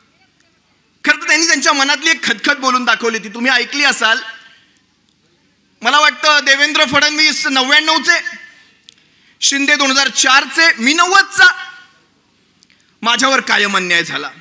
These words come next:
ह्या वाक्यामध्ये मला फक्त एवढं कळालं, दोन हजार चार सालची व्यक्ती आज म्हणते, "मी शिवसेना, माझी शिवसेना, मी शिवसेनेचा मुख्य नेता." दोन हजार चार साली आलेली व्यक्ती, म्हणजे अठरा वर्ष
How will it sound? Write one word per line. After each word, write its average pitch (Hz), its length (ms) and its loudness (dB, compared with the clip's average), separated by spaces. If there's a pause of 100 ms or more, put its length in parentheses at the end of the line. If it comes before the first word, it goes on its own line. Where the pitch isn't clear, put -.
(920)
ह्या 220 340 2
वाक्यामध्ये 330 880 2
मला 294 240 0
फक्त 285 320 -4
एवढं 294 400 2
कळालं, 302 420 4
दोन 330 260 2
हजार 330 240 4
चार 370 500 4
सालची 359 520 2
व्यक्ती 339 760 2
आज 339 300 4
म्हणते, 349 340 2
"मी 370 180 4
शिवसेना, 381 760 4
माझी 349 440 4
शिवसेना, 370 600 2 (260)
मी 392 240 4
शिवसेनेचा 381 800 4
मुख्य 359 340 0
नेता." 320 380 2 (320)
दोन 320 200 2
हजार 330 200 2
चार 349 400 4
साली 330 280 0
आलेली 330 260 2
व्यक्ती, 294 320 -2
म्हणजे 277 220 2
अठरा 285 480 0
वर्ष 349 280 2